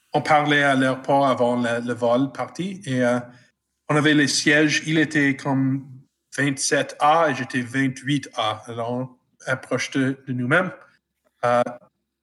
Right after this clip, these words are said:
on, et on, on a, on, on va à notre siège sur l'avion et, euh, une, euh, une femme avec un, euh,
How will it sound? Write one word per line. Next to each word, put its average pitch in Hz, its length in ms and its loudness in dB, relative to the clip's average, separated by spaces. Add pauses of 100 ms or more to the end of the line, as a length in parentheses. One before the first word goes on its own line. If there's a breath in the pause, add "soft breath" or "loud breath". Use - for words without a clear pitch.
(200)
on, 135 240 0 (240)
et 127 180 2
on, 123 220 2 (100)
on 127 100 -2
a, 120 380 -4 (1900)
on, 135 440 -2
on 123 120 -6
va 131 240 2
à 127 40 0
notre 131 280 -2
siège 147 460 0
sur 127 340 -2 (100)
l'avion 131 540 0 (500 soft breath)
et, 117 240 -4
euh, 117 80 2 (960 soft breath)
une, 131 220 0
euh, 127 240 4
une 143 80 2
femme 160 260 2
avec 143 300 0
un, 127 300 0
euh, 123 240 0